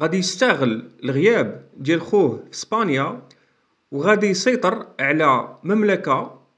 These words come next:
ديال موريتانيا بوحدو. مورا ما مات بوكوس الثاني في ثلاثة وثلاثين قبل الميلاد، ما غادي يكون حتى حد يخلفو،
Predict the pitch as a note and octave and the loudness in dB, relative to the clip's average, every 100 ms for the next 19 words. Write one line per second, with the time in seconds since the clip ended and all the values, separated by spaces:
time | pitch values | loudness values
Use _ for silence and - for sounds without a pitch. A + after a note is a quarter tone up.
0 | - B2+ D#3 D#3+ F#3 F3+ C#3+ B2+ A#2+ D#3+ | -10 0 2 2 0 0 0 0 0 -2
1 | A#3+ E3+ A3 E3+ C3 G2+ - _ _ _ | -8 -4 0 2 0 -8 -10 _ _ _
2 | _ _ _ _ _ _ _ _ - A3+ | _ _ _ _ _ _ _ _ -2 2
3 | C4+ B3 A3 F3+ D3 A#2+ - - C#3+ F#3 | 4 4 4 2 2 0 -4 -12 -8 -4
4 | G#3 F#3 - E3+ D3+ A#2+ - - _ - | -4 -4 -4 -2 0 -2 -4 -14 _ -6
5 | D#3 D#3 B3 B3 G#3 F#3 F#3 F3 D3+ B2 | -2 2 2 2 2 2 0 -2 -2 -4
6 | - - C#3+ F3 F#3 D#3+ B2 A#2+ F3+ - | -8 -14 -4 -2 0 0 2 0 -2 -6
7 | - _ _ _ - F#3+ G#3+ G#3 G#3+ A3 | -18 _ _ _ -4 0 2 2 0 0
8 | G#3+ - - C4 B3+ B3+ F3+ - E3 F3+ | -2 -10 -8 -4 0 0 -2 -8 -10 -2
9 | F#3+ - B2 | -2 -2 -6